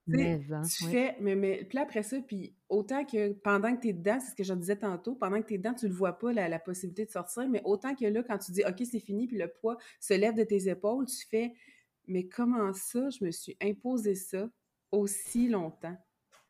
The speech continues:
Speaker 1: Moi, je te,
Speaker 2: Tellement,
Speaker 1: je te,
Speaker 2: oui.
Speaker 1: je te le dis, je, ça a duré, c'est une relation de six ans qu'on a, tu sais, on a mis terme à une relation de six ans. Puis
Speaker 2: Mhm.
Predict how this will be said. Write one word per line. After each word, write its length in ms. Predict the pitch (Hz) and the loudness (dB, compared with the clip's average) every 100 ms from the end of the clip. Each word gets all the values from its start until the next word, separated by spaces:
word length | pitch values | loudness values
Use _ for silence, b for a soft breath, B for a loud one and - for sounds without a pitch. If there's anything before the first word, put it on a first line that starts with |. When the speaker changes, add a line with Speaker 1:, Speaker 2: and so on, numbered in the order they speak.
| - | -2
Speaker 1:
Moi, 140 | 302 | -2
je 60 | - | 2
te, 80 | |
Speaker 2:
Tellement, 360 | 208 202 175 185 - - | 4 4 4 2 0 0
Speaker 1:
je 60 | |
te, 0 | |
Speaker 2:
oui. 60 | 185 | 0
Speaker 1:
je 60 | - | 2
te 80 | |
le 100 | 196 | 2
dis, 260 | 180 180 349 359 | 2 2 2 2
je, 960 | 196 185 180 175 175 170 165 156 - | 2 2 0 0 -2 -4 -6 -8 -10
ça 120 | - 202 | -4 -2
a 40 | |
duré, 300 | 180 202 254 | 0 0 0
c'est 260 | 254 - 214 | -4 -4 0
une 80 | |
relation 380 | 196 190 185 240 | 2 2 2 2
de 60 | 254 | 0
six 240 | - 202 | 0 -2
ans 80 | 233 | 0
qu'on 200 | 233 196 | 0 0
a, 80 | 175 | 0
tu 120 | 170 | -2
sais, 100 | 202 | -2
on 160 | 190 180 | -2 0
a 60 | |
mis 160 | 180 202 | 0 -2
terme 240 | 220 240 | -2 0
à 20 | 208 | 0
une 100 | 185 | -2
relation 320 | 180 175 202 | -4 -4 -4
de 60 | 196 | -4
six 280 | - 175 | -8 -10
ans. 120 | 180 233 b b b b | -8 -10 b b b b
Puis 140 | - | -10
Speaker 2:
Mhm. 60 | - | 2